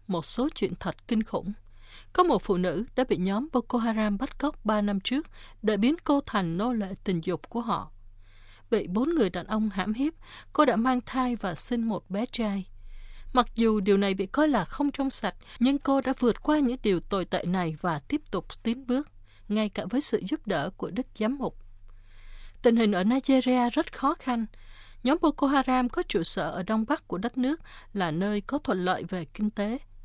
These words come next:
Cha Portela nhấn mạnh, họ hoạt động rất mạnh, tiếp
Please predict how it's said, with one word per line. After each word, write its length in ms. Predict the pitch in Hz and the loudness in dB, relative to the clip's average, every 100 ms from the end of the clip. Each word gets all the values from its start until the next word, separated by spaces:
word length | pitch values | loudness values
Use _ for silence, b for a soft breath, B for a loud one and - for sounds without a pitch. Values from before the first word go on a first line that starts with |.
| b b b b - | b b b b -4
Cha 140 | 233 | -2
Portela 580 | 220 254 - 233 214 202 | 0 -2 -2 0 2 2
nhấn 260 | 196 220 311 | 2 2 2
mạnh, 260 | 262 196 180 b b b | 0 -2 -10 b b b
họ 260 | - 214 - | -2 -2 0
hoạt 180 | 202 | -2
động 200 | 208 196 | 0 -2
rất 260 | 190 339 - | 0 -2 -2
mạnh, 220 | 220 180 - - | -4 -4 -8 -4
tiếp 140 | 339 | -4